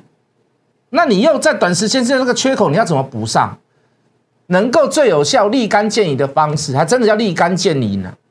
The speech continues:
就是太阳能嘛。好，我们来看一下啦。好，在今年当中，台湾的发电的比例各是多少？水力一趴啦，再生能源五趴，太阳能就在这个里面啦，太阳能就在这个里面啦。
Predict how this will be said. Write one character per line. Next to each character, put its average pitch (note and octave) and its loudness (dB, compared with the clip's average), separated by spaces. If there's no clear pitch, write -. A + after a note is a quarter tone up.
就 E3+ -2
是 E3+ 0
太 D#3+ 0
阳 A2+ -2
能 G2+ -4
嘛。 G2+ -12
好， C#3 0
我 D3 2
们 E3 0
来 E3+ 0
看 F3+ 0
一 C#3+ -4
下 C3+ 0
啦。 F#2+ -2
好， - -2
在 C4+ 0
今 E4+ 0
年 C#4+ 2
当 D#4 2
中， D4 0
台 A#3 2
湾 D4+ 2
的 D4 4
发 C#4 2
电 C#4 2
的 A#3+ 2
比 E3+ -2
例 A3+ 0
各 A#3 2
是 A3 0
多 G3 2
少？ C3 0
水 G3 2
力 C4 2
一 A#3+ 2
趴 G3 2
啦， A#2 0
再 C#4+ 2
生 C4 0
能 A3 2
源 G3 0
五 D3 0
趴， F3 2
太 A3+ 2
阳 G3 2
能 F3 2
就 G3 2
在 F3 2
这 F3 -2
个 D3+ 0
里 A2 -2
面 A#2 -2
啦， - -8
太 G3 0
阳 F3+ 2
能 D#3 0
就 D#3+ 0
在 D#3+ 0
这 D#3+ -4
个 C#3 -2
里 G#2+ -2
面 G#2+ -4
啦。 F#2 -12